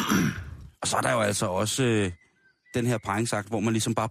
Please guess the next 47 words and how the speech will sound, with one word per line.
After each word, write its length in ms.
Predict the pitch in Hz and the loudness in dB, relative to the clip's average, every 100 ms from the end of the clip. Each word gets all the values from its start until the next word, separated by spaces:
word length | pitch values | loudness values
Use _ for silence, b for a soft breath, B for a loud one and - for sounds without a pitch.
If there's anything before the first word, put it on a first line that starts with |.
| - | 0
bytter 220 | 123 143 | 0 2
noget 280 | 117 95 107 | 0 0 0
hele 180 | 104 | 0
tiden. 180 | 104 110 | -2 -2
Det 100 | 98 | -2
er 40 | 113 | -2
jo 60 | 110 | -2
ret 120 | 107 | -2
fantastisk. 460 | 113 - 101 - - | -4 -2 -2 -2 0
Der 60 | |
er 80 | 123 | 0
jo 80 | 120 | 2
andre 300 | 123 131 156 | 0 0 -2
snegle, 400 | - 95 95 127 | -2 0 0 0
havsnegle, 720 | 104 104 123 143 107 95 98 - B B B B B | 0 0 0 -2 0 0 -2 -4 B B B B B
som 160 | - 95 | -6 -2
har 180 | 107 | 0
en 200 | 104 110 | 2 2
vanvittig 380 | 98 113 131 117 | 2 0 0 -2
seksuel 400 | - 107 - 104 | 0 -2 -2 -2
selektion. 460 | - 104 101 113 107 | -2 -2 -2 -2 -2
Altså 160 | 87 101 | -2 -2
det 120 | 113 | -2
vil 60 | 107 | -2
sige, 260 | - 110 | 0 0
at 60 | 92 | 0
hansneglen, 800 | 101 110 - 120 76 95 95 95 | 0 -2 0 -2 0 0 0 -2
øh, 160 | 95 90 | -4 -2
eller 140 | 78 92 | 0 -2
når 120 | 95 | -2
sneglen, 400 | - 104 80 107 | -2 -2 0 0
han 180 | 107 104 | 0 -2
går, 300 | 110 98 - b b b b b | -2 -2 -4 b b b b b
skal 260 | - - 101 - _ _ - | -8 -6 -6 -10 _ _ -6
befrugte 420 | 117 - 113 - | -4 -2 -2 -2
hunsneglen, 580 | 113 110 - - - 110 _ _ _ _ | 0 0 0 -4 -4 -8 _ _ _ _
den 120 | 139 123 | -2 0
har 180 | 143 | 2
altså 180 | 117 107 | 2 0
en, 300 | 110 101 95 98 | 0 2 0 -2
en 80 | |
diller, 260 | 92 135 - | 0 0 0
som 200 | 117 101 | -2 0
er 40 | |
udstyret 320 | 101 113 120 92 | 0 0 0 0
med 120 | 98 | -2
pigge, 380 | - 123 139 | 0 -2 -2